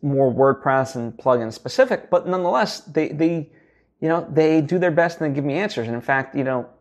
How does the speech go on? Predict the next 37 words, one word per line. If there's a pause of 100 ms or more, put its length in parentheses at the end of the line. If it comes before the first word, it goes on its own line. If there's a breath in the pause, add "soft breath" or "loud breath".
within
the
W
P
Engine,
they
have
blogs
and
so
forth
that
have
a
lot
of
these
resources. (320 loud breath)
So
oftentimes
they'll
link
me
to
that. (380 loud breath)
So
they
really
take
the
time
and
effort
to (100)
make (540 loud breath)
your
experience